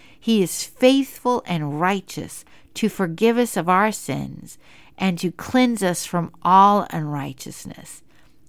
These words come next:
And then we are a part of the family of God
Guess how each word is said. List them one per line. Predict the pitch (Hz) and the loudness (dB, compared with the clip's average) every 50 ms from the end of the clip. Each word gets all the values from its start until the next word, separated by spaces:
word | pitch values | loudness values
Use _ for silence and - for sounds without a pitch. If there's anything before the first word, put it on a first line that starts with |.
| - - | -6 -2
And | 202 190 185 180 185 175 175 202 | 0 0 2 0 -2 -2 2 4
then | 254 285 311 294 226 151 117 104 - - - - - - - - - - | 6 6 6 6 4 2 0 -4 -8 -16 -20 -20 -20 -20 -20 -18 -10 -4
we | 170 180 208 220 214 | 0 2 4 6 6
are | 202 190 180 170 | 6 6 6 4
a | 165 160 | 2 0
part | - - - - - 247 208 147 - - - - - - - - - - - | -2 -6 -8 -2 0 2 2 2 0 -2 -8 -20 -20 -20 -20 -20 -20 -10 -4
of | - 190 185 | -2 -2 -2
the | 180 180 | -2 -4
family | 151 - - - 220 226 220 208 185 165 165 160 151 | -6 -6 -6 -2 0 0 2 0 0 0 -2 -2 -2
of | 147 143 175 - | -2 -4 -6 -8
God | - 151 151 139 131 127 123 127 | -6 -6 -6 -6 -6 -8 -10 -12